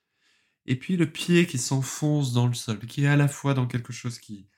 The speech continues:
veut s'enraciner, s'ancrer, et aussi qui repousse pour donner la force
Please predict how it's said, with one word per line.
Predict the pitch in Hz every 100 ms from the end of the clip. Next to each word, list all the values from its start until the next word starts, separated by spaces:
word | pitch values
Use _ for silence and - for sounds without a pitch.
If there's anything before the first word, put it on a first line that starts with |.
| _ _ _ _ _ _ _ _
veut | 104
s'enraciner, | 104 - 120 117 120 - 110 127 147
s'ancrer, | - 113 113 - 160 185 -
et | 117
aussi | 110 104 - 151
qui | - 123
repousse | 113 117 120 - 104 - - _
pour | 104
donner | 107 101 120 135
la | 135 127
force | - 117 120 - - -